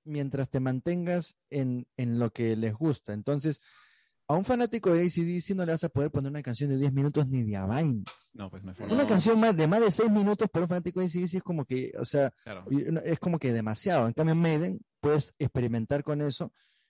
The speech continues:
Speaker 1: y
Speaker 2: Y
Speaker 1: hacer
Speaker 2: tal vez ni,
Speaker 1: canciones
Speaker 2: ni tan
Speaker 1: ultra largas.
Speaker 2: producida tampoco, ¿no?
Speaker 3: ¿Cosa?
Speaker 2: No,
Speaker 1: Claro.
Speaker 2: ni, ni
Speaker 1: La de
Speaker 2: tan
Speaker 1: A C D C, claro, no puede ser tan, no puede meterle,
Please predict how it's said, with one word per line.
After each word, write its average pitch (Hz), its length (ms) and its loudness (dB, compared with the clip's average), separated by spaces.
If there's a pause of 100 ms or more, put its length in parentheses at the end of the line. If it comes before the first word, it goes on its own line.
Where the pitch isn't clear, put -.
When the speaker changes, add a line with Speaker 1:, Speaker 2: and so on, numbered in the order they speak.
(160)
Speaker 1:
y 127 80 -6
Speaker 2:
Y - 20 0
Speaker 1:
hacer 131 200 -2
Speaker 2:
tal 143 120 2
vez 156 140 2
ni, 156 80 4
Speaker 1:
canciones 151 160 -2
Speaker 2:
ni 143 60 4
tan 147 80 0
Speaker 1:
ultra - 160 2
largas. - 180 4
Speaker 2:
producida 113 260 0
tampoco, 98 380 -10
¿no? 147 260 -8 (420)
Speaker 3:
¿Cosa? 135 220 2
Speaker 2:
No, - 60 0
Speaker 1:
Claro. 156 360 -2
Speaker 2:
ni, 117 120 -4
ni 110 220 -12
Speaker 1:
La 156 140 4
de 151 60 4
Speaker 2:
tan 165 100 6
Speaker 1:
A 202 40 6
C 196 120 2
D 220 100 4
C, 226 120 0
claro, 165 240 2
no 151 140 0
puede 180 200 0
ser 180 200 -2
tan, 170 240 -4
no 160 100 0
puede 175 200 0
meterle, 156 560 0